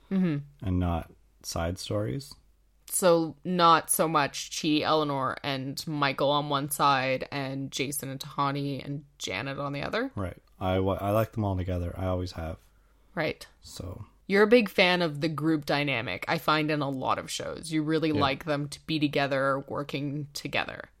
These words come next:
Speaker 2: Yeah.
Speaker 1: Okay. And our last piece of mail comes from Anna, who emailed us and said,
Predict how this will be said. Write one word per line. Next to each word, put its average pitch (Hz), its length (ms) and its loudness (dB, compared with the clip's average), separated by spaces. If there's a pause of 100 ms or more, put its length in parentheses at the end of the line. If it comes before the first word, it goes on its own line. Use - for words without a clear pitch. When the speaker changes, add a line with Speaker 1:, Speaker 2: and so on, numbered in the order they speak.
(120)
Speaker 2:
Yeah. 101 180 -8 (360)
Speaker 1:
Okay. 277 180 -8 (800)
And 196 160 4
our 220 100 10
last 240 240 10
piece 277 200 6
of 285 120 6
mail 226 220 6
comes 208 280 0
from 196 300 2
Anna, 175 420 2 (120)
who - 80 -4
emailed 180 460 2
us 165 280 4
and 175 260 -2
said, 160 520 2